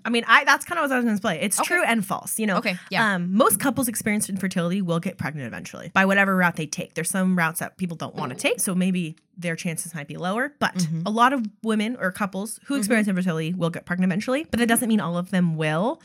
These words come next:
Speaker 2: Mm-hmm.
Speaker 1: Especially there are people with, you know, men with zero sperm.
Speaker 2: Mm-hmm.
Speaker 1: So unless they get a sperm donor,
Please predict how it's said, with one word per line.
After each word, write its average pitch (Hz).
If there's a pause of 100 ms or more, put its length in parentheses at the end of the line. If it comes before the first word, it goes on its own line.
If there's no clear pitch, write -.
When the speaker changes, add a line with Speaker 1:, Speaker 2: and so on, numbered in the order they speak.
Speaker 2:
Mm-hmm. 185
Speaker 1:
Especially 220
there 185
are 202
people 190
with, 180
you 165
know, 156
men 151
with 180 (440)
zero 160
sperm. 196
Speaker 2:
Mm-hmm. 165
Speaker 1:
So 262
unless 294
they 269
get 233
a 147
sperm 220
donor, 151